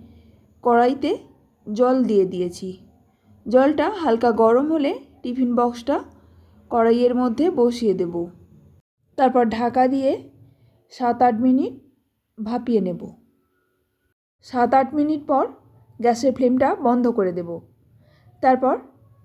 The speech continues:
ঢাকনাটা খুলে আস্তে করে নামিয়ে নেব। যখন এটা একদম সম্পূর্ণ ঠান্ডা হয়ে যাবে, তখন ওপর থেকে অল্প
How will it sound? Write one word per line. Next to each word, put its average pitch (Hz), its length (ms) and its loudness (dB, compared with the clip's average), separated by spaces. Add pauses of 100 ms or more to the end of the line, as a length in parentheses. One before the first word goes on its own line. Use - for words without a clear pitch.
(420)
ঢাকনাটা 240 560 0
খুলে 254 320 2 (480)
আস্তে 240 340 -8
করে 285 220 0 (260)
নামিয়ে 254 380 2
নেব। 175 160 -6 (1120)
যখন 254 400 0 (560)
এটা 226 180 -2
একদম 214 380 0
সম্পূর্ণ 220 480 -2 (120)
ঠান্ডা 202 340 -2
হয়ে 233 200 2
যাবে, 240 240 -2 (280)
তখন 254 360 2 (200)
ওপর 247 240 4 (100)
থেকে 233 240 -2 (520)
অল্প 233 240 0